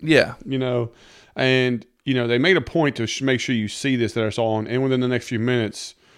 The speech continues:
Speaker 2: he's taken and he's hung. You know what I mean? So, do we get a background story where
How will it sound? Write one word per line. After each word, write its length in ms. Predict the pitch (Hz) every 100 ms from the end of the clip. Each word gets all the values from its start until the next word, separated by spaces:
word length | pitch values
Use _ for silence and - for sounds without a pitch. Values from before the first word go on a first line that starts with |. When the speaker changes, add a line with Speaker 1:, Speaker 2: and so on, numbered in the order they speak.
| _ _
Speaker 2:
he's 200 | 123 -
taken 320 | 127 113 117
and 100 | 101
he's 120 | 92
hung. 380 | 165 151 117 107 - - -
You 100 | 135
know 120 | 127 120
what 60 |
I 40 | 120
mean? 180 | 123
So, 280 | 120 131 117 - - _
do 100 | 131
we 100 | 139 123
get 140 | 175
a 60 | 127
background 560 | 120 127 131 135 135
story 420 | - 127 127 131
where 580 | 123 113 117 117 113 110